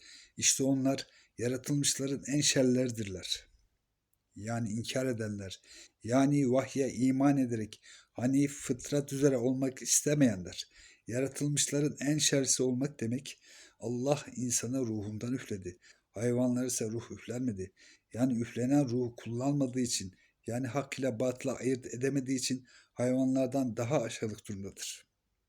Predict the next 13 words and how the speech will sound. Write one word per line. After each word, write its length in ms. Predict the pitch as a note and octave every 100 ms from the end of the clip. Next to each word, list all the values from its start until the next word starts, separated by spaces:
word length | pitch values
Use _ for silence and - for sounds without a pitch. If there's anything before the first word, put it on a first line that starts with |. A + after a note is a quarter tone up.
| _ - _ _ _ _ _ _ -
Yedinci 460 | G#2 G#2 A2+ G#2+
ayet. 460 | A#2+ G#2 - - - _ _ _ _ _ _ _ _ _ -
Ancak 640 | C3+ A2 - - - - _ _ _ -
iman 480 | A#2+ B2+ C3+ C#3
edip 280 | B2+ B2 B2+
salih 480 | - B2+ C3+ A#2+ -
ameller 340 | A#2+ A2+ A#2+
işleyenler, 720 | A#2+ - G#2+ G#2 G#2+ A#2+ - - _ _ - - - -
işte 260 | - -
onlar 420 | B2+ B2 C3 - - _ _
yaratılanların 800 | A2+ A#2+ A#2 B2 C3 B2 B2+ C3+ -
en 120 | C3+
hayırlısıdır. 800 | A#2+ A2+ G#2 G#2 - F#2 - -